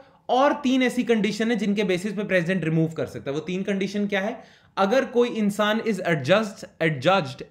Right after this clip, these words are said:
and insolvent, मतलब बैंकरप्ट हो जाता है। सब क्लॉज बी क्या कहता है?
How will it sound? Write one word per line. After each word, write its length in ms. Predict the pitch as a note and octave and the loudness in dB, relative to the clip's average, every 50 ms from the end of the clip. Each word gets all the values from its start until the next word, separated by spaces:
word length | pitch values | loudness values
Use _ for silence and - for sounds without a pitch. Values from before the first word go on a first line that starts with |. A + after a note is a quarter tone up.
| - F#3+ | -4 -4
and 120 | G#3 A3 | -2 -2
insolvent, 600 | G#3+ A3 G#3 G3 F#3+ - - C#3+ A#2+ G#2 G#2 G#2+ | 0 4 4 4 4 2 0 -2 -2 -2 -4 -6
मतलब 240 | A#2+ D3+ D#3+ G3 G#3 | -6 -6 -4 -4 -2
बैंकरप्ट 540 | F3 D#3 D#3 D#3+ D#3+ D#3+ - E3 D#3 - - | -2 -2 -2 -2 -2 -4 -6 -6 -6 -6 -6
हो 60 | G#2+ | -6
जाता 280 | F#2+ F2 D#2+ - D#2 | -6 -8 -10 -10 -14
है। 160 | - - - _ _ _ _ _ _ _ _ | -18 -18 -20 _ _ _ _ _ _ _ _
सब 280 | - - - F#3 E3+ D#3+ | -6 -2 0 0 0 2
क्लॉज 220 | F3 G3 G3 F#3 | 2 2 2 2
बी 160 | D3+ D#3 G3+ | 2 0 0
क्या 120 | G3 A3 G#3+ | 0 0 2
कहता 220 | G3+ G#3 G#3 A#3 | 0 0 0 -2
है? 140 | B3 C4 - | -4 -4 -6